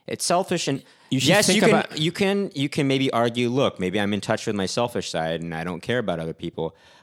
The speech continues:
Speaker 1: But if it's causing problems for other people, like death, then
Speaker 2: You should
Speaker 1: you should
Speaker 2: reconsider
Speaker 1: reconsider
Speaker 2: compromise.
Speaker 1: co-, you should reconsider whether or not that it's, that thing is that important to you,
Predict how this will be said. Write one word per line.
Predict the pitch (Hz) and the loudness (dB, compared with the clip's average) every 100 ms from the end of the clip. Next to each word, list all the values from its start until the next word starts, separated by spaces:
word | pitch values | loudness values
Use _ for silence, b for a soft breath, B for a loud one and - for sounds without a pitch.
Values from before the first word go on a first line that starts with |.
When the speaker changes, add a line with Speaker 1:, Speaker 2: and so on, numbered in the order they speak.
| B | B
Speaker 1:
But | 139 143 - | 2 2 -2
if | 131 | -4
it's | 190 - | -4 -4
causing | 277 285 185 | -2 0 -2
problems | - 123 139 175 | 2 2 2 -2
for | 117 | 0
other | 113 127 | 0 0
people, | - 120 - 180 - - | -4 -6 -2 -4 -4 -4
like | 110 107 - _ _ 85 | 0 0 -4 _ _ -6
death, | 92 104 190 - _ b b b b b _ | 0 0 0 -8 _ b b b b b _
then | 143 143 147 147 _ _ - | 0 0 0 -2 _ _ -4
Speaker 2:
You | 101 | -2
should | - 113 | 0 0
Speaker 1:
you | 123 127 156 | 0 2 0
should | 170 190 | 2 4
Speaker 2:
reconsider | 117 | 4
Speaker 1:
reconsider | 226 208 170 165 180 160 135 131 | 4 4 2 2 2 2 4 4
Speaker 2:
compromise. | 113 117 104 78 | 2 2 0 0
Speaker 1:
co-, | 147 147 107 | 2 0 -2
you | 139 | -6
should | 135 151 131 | -4 -4 -2
reconsider | 156 156 151 - 165 151 131 - 113 | -2 -2 -4 -2 -2 0 0 0 0
whether | 127 131 | 0 0
or | 123 | 2
not | 120 117 107 | 0 0 -2
that | 107 117 - | 0 0 0
it's, | 110 - | -6 -6
that | 104 101 - | -4 -4 -4
thing | 117 123 | -2 -2
is | 98 90 | -2 0
that | 101 104 | 0 0
important | 95 - 120 87 82 | -4 -4 -6 -6 -12
to | - | -12
you, | 71 | -12